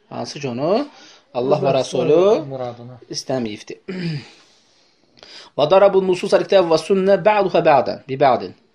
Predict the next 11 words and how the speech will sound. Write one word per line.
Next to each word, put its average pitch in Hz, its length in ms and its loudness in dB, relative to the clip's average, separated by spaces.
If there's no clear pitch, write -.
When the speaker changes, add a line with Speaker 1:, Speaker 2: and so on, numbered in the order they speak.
Speaker 1:
Və 123 180 -4
deyir, 151 300 0
e, 113 140 -6
kitab 175 340 0
və 151 100 4
sünnəni 147 540 -4
deyir, 170 180 -4
bir-birinə 151 540 -2
nə 151 140 0
edirlər? 127 600 0
Vururlar. 131 480 -4